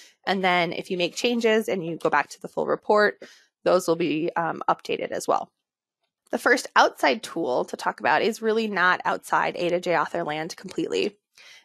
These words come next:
It's the write clearly dot org's plain language online course. This was created, um, about a decade ago by Jeff Hoag, formerly of Lonnie,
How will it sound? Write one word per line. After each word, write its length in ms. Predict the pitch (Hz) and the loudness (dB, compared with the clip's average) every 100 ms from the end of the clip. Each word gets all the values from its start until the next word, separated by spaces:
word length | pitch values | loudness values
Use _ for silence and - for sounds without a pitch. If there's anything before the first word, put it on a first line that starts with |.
| - | 0
It's 300 | 208 - - | 0 0 -4
the 180 | - 202 | 2 4
write 240 | 196 196 | 4 2
clearly 380 | - 233 226 226 | 0 0 0 0
dot 240 | 214 175 - | 2 2 2
org's 480 | 175 185 247 269 - | 0 0 0 -4 -14
plain 300 | - 180 185 | -8 -6 -2
language 420 | 175 170 185 202 - | -2 -2 0 0 0
online 320 | 180 180 175 | -4 -4 -6
course. 600 | 175 - - 349 - - - _ _ _ | -6 0 2 0 -2 -12 -14 _ _ _
This 220 | 208 214 247 | 0 2 2
was 140 | 247 | -2
created, 420 | - 214 208 202 - _ | 2 4 4 2 -2 _
um, 260 | 190 175 175 | 0 0 0
about 220 | - 175 | 0 0
a 60 | 220 | 2
decade 340 | 190 196 214 | 0 0 -2
ago 360 | 226 190 220 311 - - - - | 2 4 4 2 -8 -20 -18 -2
by 120 | 190 | -2
Jeff 260 | 185 175 - | 2 0 -2
Hoag, 520 | - 175 135 294 - | -4 -2 0 -2 -6
formerly 540 | - 190 185 185 175 | -4 -2 0 -2 -2
of 140 | 175 185 | -2 0
Lonnie, 420 | 139 151 170 277 | 0 0 -2 -4